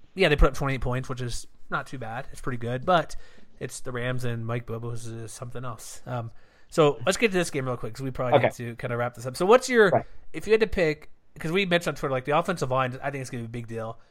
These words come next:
Speaker 1: for Boise's attack. Utah State's pretty experienced. They have a really good line, one of the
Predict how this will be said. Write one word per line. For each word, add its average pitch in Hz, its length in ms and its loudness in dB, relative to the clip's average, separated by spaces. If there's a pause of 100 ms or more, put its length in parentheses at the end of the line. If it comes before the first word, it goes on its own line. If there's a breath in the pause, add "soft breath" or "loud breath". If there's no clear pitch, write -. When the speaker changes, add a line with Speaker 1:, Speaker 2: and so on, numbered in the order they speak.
(120)
Speaker 1:
for 127 380 -2 (180)
Boise's 135 440 -6
attack. 113 540 -4 (480)
Utah 156 240 -2
State's 135 320 -4
pretty 147 180 -4
experienced. 127 460 -4
They 135 60 -10
have 120 100 -8
a 117 60 -4
really 135 260 0
good 139 160 0
line, 120 380 0
one 127 140 -2
of 120 60 -2
the 117 300 -2